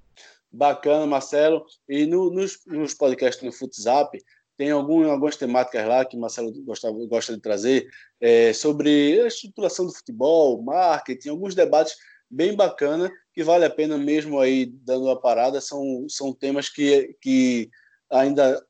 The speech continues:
valem e que, quando o futebol voltar,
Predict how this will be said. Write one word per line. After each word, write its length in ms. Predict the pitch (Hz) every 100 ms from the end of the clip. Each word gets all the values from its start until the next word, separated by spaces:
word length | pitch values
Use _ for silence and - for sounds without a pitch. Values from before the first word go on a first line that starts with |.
| _
valem 560 | 139 110 135 160 175 180 - _
e 100 | 135
que, 460 | 131 160 151 139 135 _
quando 340 | - 165 180 165
o 40 |
futebol 480 | - - 147 147 151
voltar, 580 | 147 131 - 123 143